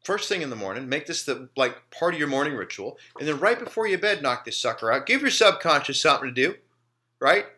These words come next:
While you sleep, your body's gonna go to sleep. Give your subconscious something to work on, okay?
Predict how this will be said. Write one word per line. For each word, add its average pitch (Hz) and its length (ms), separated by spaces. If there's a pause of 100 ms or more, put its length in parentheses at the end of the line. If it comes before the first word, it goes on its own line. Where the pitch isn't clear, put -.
(180)
While 135 120
you 113 120
sleep, - 340 (160)
your 120 80
body's 151 320
gonna 151 160
go 147 120
to 135 80
sleep. 165 320
Give 135 120
your 117 80
subconscious 110 500
something 90 220
to 92 40
work 87 220
on, - 60 (120)
okay? 113 200